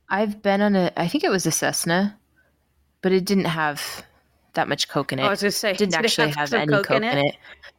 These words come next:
Speaker 1: Hopefully not. Uh, I was a child, so I don't know what the adults had, what
Speaker 2: Mm.
Speaker 1: the pilot had. I didn't really know him, but
Speaker 2: Yeah. So who knows what the bear really went through? Um, but that coke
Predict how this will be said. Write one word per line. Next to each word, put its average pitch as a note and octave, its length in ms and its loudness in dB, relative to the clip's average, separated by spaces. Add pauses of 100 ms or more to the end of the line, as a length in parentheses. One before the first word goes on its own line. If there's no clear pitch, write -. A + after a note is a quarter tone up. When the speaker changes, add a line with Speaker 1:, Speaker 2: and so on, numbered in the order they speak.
(240)
Speaker 1:
Hopefully C#3+ 460 0
not. D3 340 0 (240)
Uh, D3+ 320 0
I F3 80 2
was E3 160 2
a D3 40 0
child, C#3 480 -2
so C#3 220 0
I C3+ 140 0
don't D3 140 0
know C3+ 120 2
what C#3 140 0
the C#3+ 80 0
adults C3+ 600 0
had, C3+ 340 -2 (260)
what F#3+ 120 2
Speaker 2:
Mm. F3+ 100 2
Speaker 1:
the C3 60 -2
pilot C#3 300 -2
had. C#3 340 -2
I C3+ 60 -2
didn't C3 160 -2
really C3+ 200 0
know C3 140 0
him, C#3 160 -4
but - 180 -2 (800)
Speaker 2:
Yeah. D3+ 260 -4 (180)
So F#3+ 280 -2
who C4+ 160 0
knows C#4 320 0
what - 180 -2
the A3+ 60 -8
bear G#3+ 280 0
really G3 300 0
went F#3 300 -2
through? G3+ 260 2 (1300)
Um, D#3+ 480 -2 (160)
but E3 340 -2
that E3+ 240 -4
coke - 460 -4